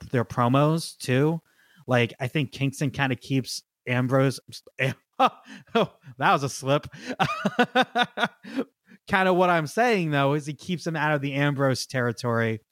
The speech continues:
of promos of just being wacky. Um, and I think they kind of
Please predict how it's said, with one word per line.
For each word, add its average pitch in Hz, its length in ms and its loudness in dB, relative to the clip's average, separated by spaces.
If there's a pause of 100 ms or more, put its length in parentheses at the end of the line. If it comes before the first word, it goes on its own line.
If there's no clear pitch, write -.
(360)
of 123 180 -4
promos 120 440 2
of 110 60 -4
just 117 220 0
being 117 340 0
wacky. 113 640 0 (420)
Um, 113 600 2 (540)
and 135 180 2
I 131 80 4
think 131 220 -2
they 135 140 2
kind 135 220 0
of 120 60 -6